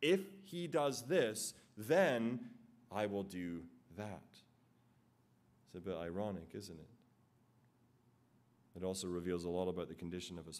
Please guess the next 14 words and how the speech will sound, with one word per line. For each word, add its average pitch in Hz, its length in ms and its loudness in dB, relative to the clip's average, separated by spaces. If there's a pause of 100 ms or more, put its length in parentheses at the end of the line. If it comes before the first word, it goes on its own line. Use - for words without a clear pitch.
heart. 107 200 -12 (1120)
He's 98 140 -4
only 143 240 0
concerned 117 480 2
about 98 240 2
the 95 40 -8
consequences 98 880 -4
of 90 120 -8
the 90 80 -4
wrong 104 380 4
that 92 100 -2
he 90 160 -8
has 82 160 -8
done, 80 320 -12